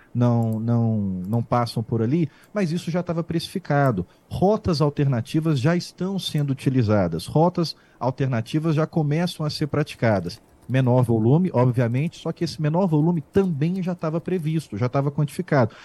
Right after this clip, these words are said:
Então, o que acontece? O mercado tomou um susto, teve uma reação exagerada. Aí o mercado foi entendendo, "Peraí, não é, não é dessa forma." Agora, um outro ponto que a gente tem que colocar. A Rússia disse que tem três meses aí pra poder costurar um novo acordo.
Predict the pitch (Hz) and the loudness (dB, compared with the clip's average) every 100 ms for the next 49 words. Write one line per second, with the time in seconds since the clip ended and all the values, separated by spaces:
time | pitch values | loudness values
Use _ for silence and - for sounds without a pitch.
0 | - - 202 208 190 185 - 107 92 131 | -6 0 2 2 0 0 2 0 0 0
1 | 139 151 143 156 185 196 - 165 190 - | 0 -2 0 0 0 0 -2 -4 -4 -10
2 | - - - 165 165 156 151 - 160 147 | -14 -18 2 2 4 0 -2 -2 -2 0
3 | 156 170 147 98 85 85 _ _ _ - | 0 0 0 0 -4 -10 _ _ _ -4
4 | 196 190 180 170 - 175 160 165 156 160 | -2 -2 -2 -6 -2 -2 -2 -4 -4 -4
5 | 170 170 151 147 139 143 139 139 143 113 | -2 0 2 2 2 0 0 -2 -2 -4
6 | 170 - 120 104 87 - 143 156 165 196 | -4 0 2 2 0 -2 2 2 4 0
7 | - 190 - 156 151 143 139 151 143 - | -2 -6 -4 -4 -2 0 0 -2 -2 2
8 | 147 147 - 90 80 _ - _ _ _ | 4 4 2 -2 -4 _ -20 _ _ _
9 | _ - 139 147 170 202 - 160 151 170 | _ 2 4 4 2 0 -2 -2 -2 -4
10 | - 180 - 170 - 160 - 180 160 147 | -4 -6 -2 -2 0 0 2 0 2 0
11 | 156 147 135 139 143 151 151 143 151 143 | 0 0 0 2 2 0 -4 -2 -2 0
12 | 147 147 139 - 139 135 139 139 143 151 | -2 -2 -4 -2 0 2 2 2 0 0
13 | 120 107 95 87 | 0 0 -2 -6